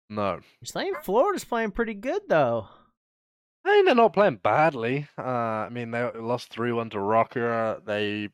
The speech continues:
Speaker 1: beat Gorillas three one, who, like I said, are in free fall.
Speaker 2: Yeah,
Speaker 1: Um,
Speaker 2: yeah, they're
Speaker 1: it's winning.
Speaker 2: <laughs> that roller
Speaker 1: Uh,
Speaker 2: coaster is going down.
Speaker 1: Yeah, they're, they're, yeah, it's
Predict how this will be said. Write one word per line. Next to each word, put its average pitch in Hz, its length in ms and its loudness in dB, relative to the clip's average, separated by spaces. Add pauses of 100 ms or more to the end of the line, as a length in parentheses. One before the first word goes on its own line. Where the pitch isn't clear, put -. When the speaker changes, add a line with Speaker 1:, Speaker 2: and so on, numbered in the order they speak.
(120)
Speaker 1:
beat 117 280 -6
Gorillas 113 580 -2
three 113 260 0
one, 110 320 2
who, 98 380 -2 (760)
like 95 140 -4
I - 40 -18
said, 101 180 0
are 92 140 -2
in 90 100 -10
free 104 300 -4
fall. 101 320 -2 (400)
Speaker 2:
Yeah, 185 640 8
Speaker 1:
Um, 180 60 4
Speaker 2:
yeah, 180 120 10
they're 175 180 8
Speaker 1:
it's 147 140 -2
winning. 208 280 4
Speaker 2:
<laughs> 214 200 -2
that 196 460 8
roller 214 240 10
Speaker 1:
Uh, 202 40 2
Speaker 2:
coaster 185 360 6
is 143 120 0
going 170 360 2
down. 160 400 4 (500)
Speaker 1:
Yeah, 117 120 -2
they're, 110 360 2
they're, 107 320 0
yeah, 101 460 -4
it's - 580 -10